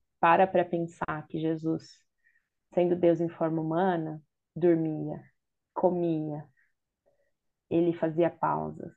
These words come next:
orava, né? Então, ele, o estilo de vida dele é o estilo de vida que a gente precisa ter também. E, e esse estilo de vida só é possível vindo da consciência da grandeza de Deus e da,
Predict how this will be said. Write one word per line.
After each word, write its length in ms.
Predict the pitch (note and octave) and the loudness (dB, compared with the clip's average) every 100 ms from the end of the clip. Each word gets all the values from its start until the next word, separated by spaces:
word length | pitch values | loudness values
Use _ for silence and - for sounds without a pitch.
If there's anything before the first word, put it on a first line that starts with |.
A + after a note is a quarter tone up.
| _ _ _ _ | _ _ _ _
orava, 720 | E3+ F3 E2 D#2+ - D#2+ - - _ _ _ | 2 4 2 -4 -8 -10 -12 -14 _ _ _
né? 280 | - E3+ F3+ - _ _ _ _ _ | -12 -10 -12 -16 _ _ _ _ _
Então, 240 | - F3 F3+ | 0 0 2
ele, 840 | F#3 F#3+ F#3+ F#3 F#3 F3 F3 - _ _ _ _ E3+ | 2 2 2 0 -2 -4 -8 -12 _ _ _ _ -2
o 100 | F#3 | -2
estilo 640 | - - - C4+ D4 B3+ | -2 -12 -6 -2 0 0
de 140 | G3+ F#3 | -2 -2
vida 240 | F3+ F3 | 0 0
dele 300 | F3 G#3 A3 | 0 0 4
é 100 | F#3+ | 4
o 60 | F#3 | 2
estilo 320 | - - F3 | -2 -4 -2
de 100 | E3 | -2
vida 220 | D#3+ D#3 | -2 -4
que 100 | D#3 | -6
a 40 | |
gente 240 | D3+ D3+ - | -8 -8 -10
precisa 420 | - - D#3 D#3 | -14 -12 -10 -8
ter 200 | - C3 | -8 -12
também. 360 | D#3 D3+ D3 - _ _ _ _ _ _ _ _ _ _ _ - | -10 -10 -12 -16 _ _ _ _ _ _ _ _ _ _ _ -10
E, 680 | D#3 D#3 - - - - F3 | -8 -8 -8 -10 -12 0 2
e 40 | |
esse 180 | E3+ F#3 | 2 -2
estilo 300 | - E3+ F3 | -4 -2 -2
de 80 | F3 | -2
vida 200 | F#3 F#3+ | 0 0
só 160 | G3 | 0
é 40 | F#3+ | 0
possível 560 | G3+ - G3 F#3 G#3 | -4 -6 -4 0 -2
vindo 300 | F#3+ G#3 A#3+ | -2 -2 0
da 120 | A3+ G#3 | 2 2
consciência 800 | G#3 G3 G3 F3+ F3 F3 - F#3 | 0 -4 -4 -2 -2 -4 -6 -2
da 100 | F3 | 0
grandeza 520 | F3 E3+ E3+ D#3+ D#3+ | 2 0 0 -2 -4
de 100 | D#3+ | -8
Deus 440 | D#3 E3 F3+ F3 E3 | -4 0 0 -2 -4
e 40 | |
da, 340 | D#3+ D#3+ D#3+ | -4 -2 -4